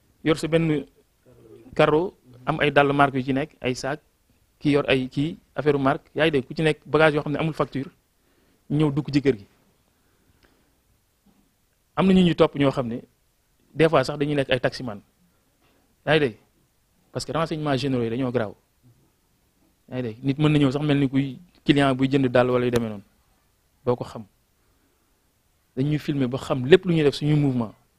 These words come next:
yaa ngi dégg? Fii trente personnes ñoo fi dëkk, dañ koy xam. Ku ci nekk yaa ngi yor benn sac def ci ay dàll wala ay kii, ñu xam ne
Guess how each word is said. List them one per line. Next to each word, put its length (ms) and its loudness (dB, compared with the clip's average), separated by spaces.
yaa 80 -2
ngi 60 0
dégg? 140 -8
Fii 220 -4
trente 260 0
personnes 280 0
ñoo 80 0
fi 100 -8
dëkk, 160 -6
dañ 140 -4
koy 120 0
xam. 160 -6
Ku 100 -8
ci 100 0
nekk 160 2
yaa 160 4
ngi 60 2
yor 160 2
benn 200 -4
sac 240 -4
def 160 -2
ci 100 -8
ay 120 -2
dàll 200 2
wala 220 0
ay 140 -2
kii, 200 -6
ñu 80 -4
xam 200 -6
ne 140 -6